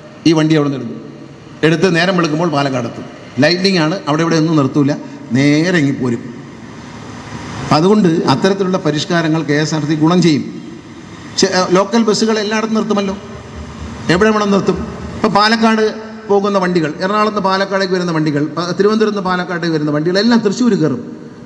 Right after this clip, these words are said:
തൃശ്ശൂർ കയറാൻ അത് ഓടിക്കുന്ന ഡ്രൈവറോട് മാത്രം ചോദിച്ചാൽ മതി.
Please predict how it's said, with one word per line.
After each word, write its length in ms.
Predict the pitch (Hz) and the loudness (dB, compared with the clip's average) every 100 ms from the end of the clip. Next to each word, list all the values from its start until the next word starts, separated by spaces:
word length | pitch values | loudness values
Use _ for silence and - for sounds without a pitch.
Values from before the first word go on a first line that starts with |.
| - | 0
തൃശ്ശൂർ 260 | 127 190 240 | 0 4 4
കയറാൻ 380 | 233 233 233 | 4 4 4
അത് 140 | 226 208 196 | 4 2 2
ഓടിക്കുന്ന 320 | 226 226 233 | 2 2 0
ഡ്രൈവറോട് 440 | 185 196 214 226 | 0 0 2 2
മാത്രം 300 | 214 208 202 | 2 0 -2
ചോദിച്ചാൽ 280 | 180 180 180 | 0 0 0
മതി. 160 | 151 | -2